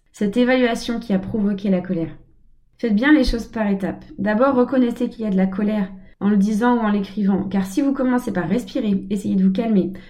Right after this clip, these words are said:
sans avoir conscientisé l'émotion, sans, sans l'avoir écrit, sans l'avoir dit à voix haute, eh ben, elle va craindre de ne pas avoir été entendue. Alors, elle se laissera pas faire, elle se laissera pas bâillonner, et les pensées vont continuer.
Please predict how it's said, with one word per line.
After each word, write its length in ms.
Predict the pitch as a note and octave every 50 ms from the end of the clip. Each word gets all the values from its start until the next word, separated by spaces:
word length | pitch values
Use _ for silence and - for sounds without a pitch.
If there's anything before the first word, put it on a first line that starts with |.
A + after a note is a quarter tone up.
| -
sans 220 | - - C4+ C#4 D4
avoir 240 | C#4 C4+ C4 C4
conscientisé 580 | - C4+ B3+ B3 - B3 A#3+ - - G#3+ G#3+ A3
l'émotion, 640 | G#3 G#3 G3+ G3 F#3 F#3+ - B3+ B3+ C4+ D4+ D4+ D4+
sans, 380 | - - - G3+ G3 F#3+ F3 F3+
sans 160 | F3 - G3
l'avoir 280 | G3 F#3+ F#3 F#3+ G3 G3
écrit, 260 | G3 - - B3+ A#3+
sans 140 | - - F#3
l'avoir 360 | F3 F3 E3+ F3 F3 F3 F3
dit 260 | F3+ A3 B3+ D#4 - -
à 100 | E3 E3+
voix 180 | E3+ E3+ E3
haute, 280 | G3 C4 E4+ E4+ - - - - - - - - _ -
eh 60 | F#3
ben, 160 | F#3+ G#3 G#3
elle 60 | G#3
va 100 | G#3+ A3
craindre 260 | G#3+ - D4 C#4+ C#4
de 80 | A#3 A3+
ne 80 | G#3 F#3+
pas 160 | A#3 A#3 B3
avoir 180 | A#3+ A#3+ A#3+
été 140 | B3 A#3+ B3+
entendue. 440 | A#3+ A#3+ B3 A3+ A3+ G3+ G3 G3 F#3+ F#3+ - - - - - - -
Alors, 200 | F#3 F#3+ G3+ G#3+
elle 80 | G#3+
se 80 | - -
laissera 220 | A#3+ - - G#3+
pas 160 | F#3+ G#3 G#3+
faire, 280 | F#3+ - G3+ F3+ E3+ - -
elle 100 | F#3 F#3+
se 60 | -
laissera 240 | G#3 G3 - G3+ F#3+
pas 160 | F#3+ A3 A3+
bâillonner, 460 | G#3+ G#3+ G#3+ G#3 G3 G3+ F#3+ F#3 F#3 - -
et 80 | -
les 140 | F#3+ F#3 G3
pensées 300 | F#3+ G3+ G#3+ F#3+ - A#3
vont 160 | G#3 G#3 G3
continuer. 540 | F#3 G3 G3+ F#3+ - - F#3 F3 E3 E3 -